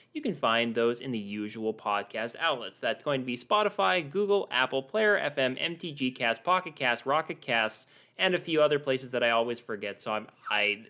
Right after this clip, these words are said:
there, there's a lot of them. So most places where podcasts can be found, you can find my podcast. You can also find me on Twitter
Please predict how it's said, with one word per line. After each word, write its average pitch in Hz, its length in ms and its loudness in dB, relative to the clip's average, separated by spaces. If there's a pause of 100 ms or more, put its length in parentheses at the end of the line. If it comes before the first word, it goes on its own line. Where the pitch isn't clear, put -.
there, 147 200 4
there's 165 180 0
a 165 40 0
lot 170 220 4
of 160 60 0
them. 160 160 -6
So 139 340 2 (240)
most 208 320 2
places 147 300 0
where 127 160 2
podcasts 117 480 2
can 127 80 -8
be 117 80 -4
found, 110 300 -2
you 110 60 -18
can 107 120 -12
find 101 460 -4
my 92 380 -6
podcast. - 640 -14 (520)
You 127 80 -6
can 139 80 4
also 143 180 2
find 139 220 2
me 151 100 -2
on 139 180 -2
Twitter 330 360 0